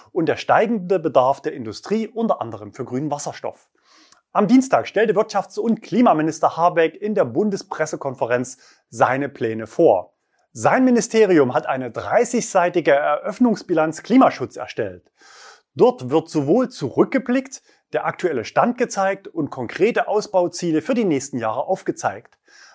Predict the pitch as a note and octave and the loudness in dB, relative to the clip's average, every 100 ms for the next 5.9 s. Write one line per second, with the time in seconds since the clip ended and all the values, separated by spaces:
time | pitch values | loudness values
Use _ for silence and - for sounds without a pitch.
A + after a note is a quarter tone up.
0 | _ - C4 G#3+ - G#3+ - G#3 - G#3 | _ 0 0 0 4 4 4 -2 -8 -4
1 | C#3+ C#3 G3 A#3 - F#3+ F#3+ - F#3 F3 | -4 -2 -2 -2 -4 -2 0 2 4 4
2 | F3 C#3+ C3 B2 C#3 - G#2 C3+ A#3+ B3 | 0 -4 -4 -4 -4 -4 -4 0 2 4
3 | G3 G#3 F3 D3 - A#3 - A3 G#3 F#3+ | 4 2 0 0 0 -4 2 2 2 -2
4 | F3+ - G3 G3+ - E3+ E3 D#3+ E3+ E3+ | -4 -4 -4 -4 -2 -2 -2 -2 -4 -6
5 | D#3+ A3 A3+ G3+ C#3+ A2+ G2 G2 | -2 0 0 0 0 0 -4 -8